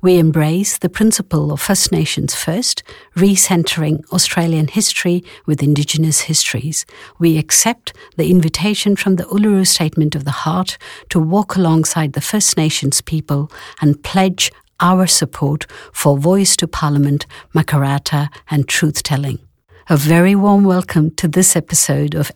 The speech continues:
M H P N Presents Book Club. My name is Radhika Santana Martin. I'm a clinical psychologist based in Melbourne, Australia, and I'm joined by my colleague Nevenka De Silva,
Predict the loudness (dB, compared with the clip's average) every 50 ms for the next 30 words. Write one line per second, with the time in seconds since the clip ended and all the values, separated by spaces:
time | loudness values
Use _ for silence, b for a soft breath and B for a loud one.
0 | -2 2 2 4 4 2 0 -2 -8 -6 -2 -2 0 2 2 2 2 0 -2 -4
1 | -8 _ _ _ -8 -2 0 0 0 0 0 0 0 0 -2 -4 -6 -6 _ -8
2 | -8 -6 -6 -6 -6 -6 -6 -6 -8 -12 -16 -20 B B B B B B B 2
3 | 2 4 4 4 4 4 4 2 2 0 0 -2 -2 0 0 0 -2 -2 -4 -4
4 | -2 0 -2 -2 -2 -2 -2 0 0 0 0 0 -2 -2 -4 -4 -4 -4 -4 -4
5 | -6 B B B B B B 0 2 2 0 0 -2 0 0 0 0 -2 -4 -4
6 | -2 -4 -4 -4 -2 -2 0 0 -2 -4 -4 -4 -4 -4 -6 -8 B B B B
7 | B 2 2 4 2 2 2 2 2 2 2 2 0 0 0 2 2 2 2 0
8 | -2 -2 -2 -2 -2 -2 -2 -2 -2 -2 -4 -6 B B B B 0 2 2 4
9 | 2 2 2 4 4 4 4 4 2 2 2 0 2 2 2 0 -2 -4 -2 0
10 | 0 0 0 0 -2 -4 -6 B B B B B -2 0 2 2 2 2 0 0
11 | 0 0 2 0 0 0 0 -2 -2 -2 -2 -4